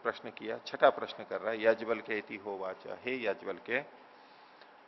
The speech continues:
कति अयम अद्य अध्वर्यो अस्मिन यज्ञे आहुतिर होष्यति इति। तो पीछे होता का कहा, अब ये ऋत्विक दूसरा ले लिया अध्वर्यु का। अध्वर्यु वहां पर आहुतियां देता है,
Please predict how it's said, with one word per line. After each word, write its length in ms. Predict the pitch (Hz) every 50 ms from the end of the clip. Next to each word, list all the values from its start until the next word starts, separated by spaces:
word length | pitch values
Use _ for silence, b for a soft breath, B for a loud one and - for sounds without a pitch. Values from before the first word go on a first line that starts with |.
| - - - - - - - - - - - - - - - -
कति 320 | - - - 202 202 202
अयम 320 | - - 151 160 175 180 175
अद्य 380 | - - 131 120 - 151 160
अध्वर्यो 840 | 165 - - 120 104 - 113 120 117 120 123 135 143 151 143 127 - -
अस्मिन 420 | 107 - - - 160 165 160 135
यज्ञे 340 | 117 120 107 - - 135 135
आहुतिर 480 | 127 - 113 107 107 110 - - 135 131
होष्यति 580 | 120 - 110 98 - - - 101 - - 101
इति। 200 | 95 87 - - - - - - - - - - - - - - - -
तो 60 | - - -
पीछे 280 | - 123 120 - - 127
होता 360 | 110 - 104 104 - 131 139
का 160 | 139 147 147
कहा, 260 | 147 147 147 151 165
अब 180 | 165 - 143 131
ये 120 | 139 151
ऋत्विक 560 | 147 143 131 - - - 170 165 - - - 120
दूसरा 300 | 117 127 120 - 139 127
ले 140 | 120 113 110
लिया 180 | 104 117 139 151
अध्वर्यु 460 | 151 127 - - 110 101 95 95 92
का। 200 | 85 - 92 - - - - - - - B B B B B B B B B B B B -
अध्वर्यु 480 | - 113 - - 165 170 175 190 190 185
वहां 180 | 175 170 165
पर 160 | 160 - 180 170
आहुतियां 460 | 143 151 160 170 - 170 180 170 151
देता 220 | 123 110 - 107
है, 60 | 104